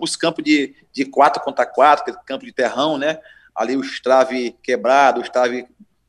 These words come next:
a, a bola batia, trave caía, né? Aqueles travinho. É, onde era esse campo, esses campos no, an-, antigamente, hoje são prédios, né? São prédios, são alguma construção, é, alguma construção comercial. Então,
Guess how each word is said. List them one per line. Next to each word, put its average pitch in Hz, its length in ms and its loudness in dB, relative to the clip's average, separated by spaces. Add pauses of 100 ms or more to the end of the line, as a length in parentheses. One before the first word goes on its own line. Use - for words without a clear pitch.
(140)
a, 120 260 0
a 107 40 -6
bola 120 160 0
batia, 123 600 0 (320)
trave 131 280 2
caía, 123 500 0
né? 131 120 -2
Aqueles 135 280 -6
travinho. 127 680 0 (400)
É, 123 180 2
onde 190 260 2
era 190 120 2
esse - 200 -6
campo, 170 520 -4
esses - 240 -10
campos 165 320 -4 (260)
no, 120 500 -2
an-, 113 100 -10 (500)
antigamente, 127 600 2
hoje 151 220 4
são 175 340 2
prédios, 143 380 6
né? 139 140 -4
São 131 200 -6
prédios, 135 280 2
são 123 100 -6
alguma 127 180 -6
construção, 123 720 -4 (360)
é, 107 240 4 (180)
alguma 123 440 -2
construção 117 280 -6
comercial. 120 580 4
Então, 143 320 0